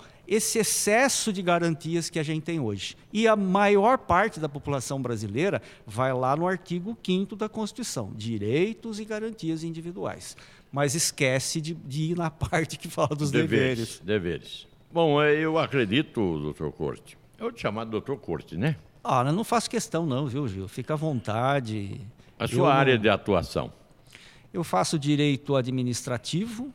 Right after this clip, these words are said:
Speaker 1: direito civil e alguma coisa de penal. E o direito civil, né, pra quem,
Speaker 2: Eu ia
Speaker 1: é,
Speaker 2: chegar aí,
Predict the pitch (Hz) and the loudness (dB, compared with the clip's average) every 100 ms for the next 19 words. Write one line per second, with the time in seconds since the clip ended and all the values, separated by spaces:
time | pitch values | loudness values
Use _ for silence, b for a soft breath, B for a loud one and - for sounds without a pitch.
0 | - 117 110 127 127 127 120 139 139 - | -16 -12 -4 -2 0 -2 -4 -6 -6 -10
1 | - - - 127 95 98 - - 240 214 | -8 -4 0 0 -2 -10 -12 -4 -2 0
2 | 196 170 143 131 131 123 143 113 87 73 | -2 0 0 0 -2 -4 -4 -4 -6 -10
3 | - _ - _ b b b b b - | -20 _ -20 _ b b b b b -6
4 | 262 208 160 151 - - 147 196 117 104 | 0 4 4 4 2 2 2 0 0 0
5 | 113 139 127 104 117 113 104 - B B | 0 0 0 -4 -4 -4 -6 -10 B B
6 | B 98 101 110 107 117 110 117 110 | B 0 4 4 2 0 2 2 0